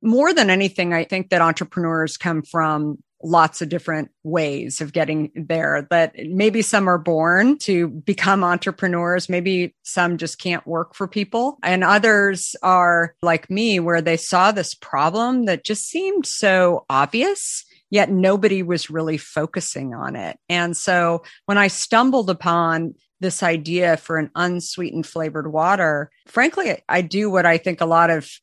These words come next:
people do, is think, like, "It's gotta be out there somewhere. I'm just going to the wrong supermarkets to find this product." And I didn't know that I was launching ultimately a new category until I started realizing that consumers didn't know what I was talking about. Buyers didn't know what I was talking about. But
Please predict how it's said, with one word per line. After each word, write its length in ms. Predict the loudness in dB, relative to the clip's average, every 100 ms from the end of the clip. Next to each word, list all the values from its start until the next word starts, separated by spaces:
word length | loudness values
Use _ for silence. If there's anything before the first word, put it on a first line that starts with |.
| _
people 280 | -4 0 0
do, 540 | 0 2 4 4 4 4
is 420 | 4 2 -2 -6
think, 240 | -4 -2 0
like, 180 | -2 -2
"It's 140 | -4
gotta 260 | -2 0 2
be 160 | 2
out 220 | 4 2
there 100 | 0
somewhere. 560 | -4 -4 -2 0 0 0
I'm 80 | 0
just 160 | -2
going 160 | 2 2
to 80 | 2
the 80 | 4
wrong 280 | 4 4
supermarkets 840 | 2 -2 0 2 4 2 0 -6 -6
to 80 | -6
find 420 | 0 2 4 2
this 160 | -2 -6
product." 720 | 2 6 6 6 4 2 -6 -2
And 340 | 2 2 2
I 60 | -2
didn't 420 | -2 -2 -2 -2
know 320 | 0 2 2
that 140 | 2 0
I 100 | 0
was 180 | -2
launching 560 | -4 -2 -4 -4 -8 -8 -12 -2
ultimately 640 | 0 0 -2 -2 -4 -4
a 60 | -2
new 180 | -4 -6
category 1080 | -4 2 4 4 0 -4 -6 -8 -10 -12 -10
until 760 | -8 -6 -6 -2 0 0 -2 -4
I 80 | -10
started 400 | -6 -4 -4 -4
realizing 720 | -4 -2 0 0 -2 -8 -8
that 160 | -8 -10
consumers 540 | -10 -8 -6 -6 -6
didn't 240 | -6 -4 -4
know 100 | -4
what 140 | -4
I 80 | -4
was 160 | -8
talking 340 | -4 -4 -2 -4
about. 400 | 0 2 2 2
Buyers 360 | 2 2 0
didn't 200 | -4 -6
know 160 | -4 -4
what 120 | -2
I 100 | -2
was 180 | -4 -6
talking 380 | -4 -4 -6 -8
about. 460 | -4 -4 -4 -6 0
But 320 | 4 4 2